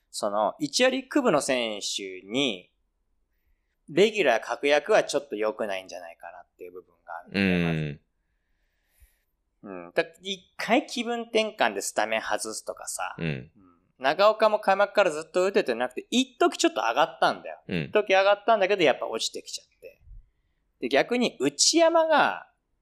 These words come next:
Speaker 1: すごい打ち始めたのね。
Speaker 2: はい。
Speaker 1: 内山がすごい打ち始めたのに、最近姿はあんま見ないんだよね。
Speaker 2: おー、なんかあれだよね。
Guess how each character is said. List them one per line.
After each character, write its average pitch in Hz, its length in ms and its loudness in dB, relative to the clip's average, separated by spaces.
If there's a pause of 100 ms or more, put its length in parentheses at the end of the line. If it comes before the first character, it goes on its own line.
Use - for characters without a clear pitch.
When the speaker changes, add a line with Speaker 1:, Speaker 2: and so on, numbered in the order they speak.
(220)
Speaker 1:
す 151 280 -2
ご 233 180 4
い 143 60 4
打 117 120 -2
ち - 160 -4
始 139 280 -2
め 104 100 -6
た - 80 -18
の - 60 -20
ね。 - 60 -20 (920)
Speaker 2:
は 80 140 0
い。 - 120 -8 (320)
Speaker 1:
内 - 220 -2
山 208 220 4
が 214 100 4
す - 160 -4
ご 202 160 4
い 151 40 6
打 131 120 2
ち - 160 -4
始 170 380 -2
め 131 160 0
た 104 260 -4
の 95 140 -6
に、 127 120 -8
最 131 260 0
近 135 180 -6
姿 117 360 -2
は 90 120 -10
あ - 20 -20
ん 92 40 -20
ま 92 60 -20
見 95 140 -20
な 90 80 -20
い - 20 -20
ん 92 40 -20 (1600)
だ 131 60 -2
よ - 0 -
ね。 117 640 2
Speaker 2:
お - 0 -
ー、 - 20 0
な 170 120 4
ん 143 60 0
か 95 220 4
あ 131 80 6
れ 151 80 2
だ 160 80 2
よ 90 80 2
ね。 85 300 -4